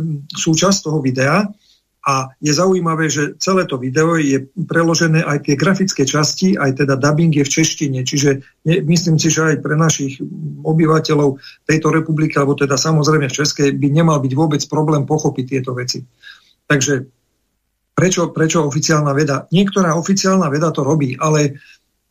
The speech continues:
skôr, skôr sa to snaží robiť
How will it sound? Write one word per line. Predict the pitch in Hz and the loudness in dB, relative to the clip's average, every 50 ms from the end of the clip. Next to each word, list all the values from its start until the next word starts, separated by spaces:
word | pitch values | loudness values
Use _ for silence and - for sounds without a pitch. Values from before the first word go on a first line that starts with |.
| _ _ _ - | _ _ _ -8
skôr, | - - - 175 196 202 208 208 196 196 - _ - | -8 -2 0 2 2 2 2 0 -2 -6 -10 _ -12
skôr | - - - - 156 160 180 202 202 - - | -12 -12 -10 -8 -6 -2 0 0 0 0 0
sa | 196 - - 180 180 | -2 -2 -2 -2 -2
to | 156 - 170 | -2 -4 -4
snaží | - - - 175 185 170 165 185 | -2 0 0 2 2 2 2 2
robiť | 175 175 175 160 156 165 156 160 - | 2 2 0 0 0 0 0 -2 -6